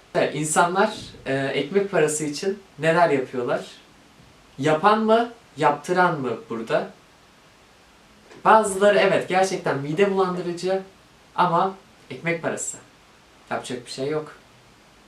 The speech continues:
İşte o yüzden siz siz olun.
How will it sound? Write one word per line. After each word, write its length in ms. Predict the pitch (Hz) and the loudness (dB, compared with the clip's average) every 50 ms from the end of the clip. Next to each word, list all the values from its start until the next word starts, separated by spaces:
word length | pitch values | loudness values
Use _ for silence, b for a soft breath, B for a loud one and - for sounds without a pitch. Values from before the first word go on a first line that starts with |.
| - - _ _ _ _ _ _ - _ - - - - - - - _ - - - - | -20 -20 _ _ _ _ _ _ -20 _ -20 -20 -20 -20 -20 -20 -20 _ -20 -20 -18 -14
İşte 260 | 156 - - - - - | -12 -8 -6 -6 -2 2
o 120 | 196 190 | 6 6
yüzden 500 | 196 190 - - - 170 170 175 196 190 - - - | 8 6 6 2 0 0 0 0 -2 -4 -10 -14 -12
siz 340 | - - - 180 170 - - | -8 -2 0 0 0 0 -2
siz 180 | 175 160 156 | -4 -4 -2
olun. 300 | 160 156 143 143 147 151 | -2 -2 -2 -2 -4 -6